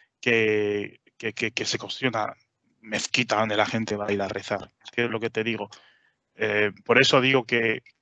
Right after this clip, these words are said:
a veces el vocabulario nos limita mucho y a pesar de que sí queramos usar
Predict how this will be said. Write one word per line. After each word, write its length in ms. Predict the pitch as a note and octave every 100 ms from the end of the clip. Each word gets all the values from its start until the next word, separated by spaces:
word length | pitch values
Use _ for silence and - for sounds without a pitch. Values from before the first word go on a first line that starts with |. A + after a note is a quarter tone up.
| _ _ _
a 120 | - B2
veces 340 | B2+ D3 -
el 80 | C3
vocabulario 600 | B2 A#2 A#2 A#2 A#2+ B2
nos 180 | A#2+ -
limita 380 | A2 A2+ A#2+ A2+
mucho 460 | A2 - C#3+ E3+ _ _ _ _ _ _ -
y 60 | A#2+
a 80 |
pesar 320 | A2 A2 A#2 A#2+
de 80 |
que 120 | A#2+ A2+
sí 200 | - B2+
queramos 420 | A2+ A#2 B2 -
usar 480 | A2+ A#2 A2+ -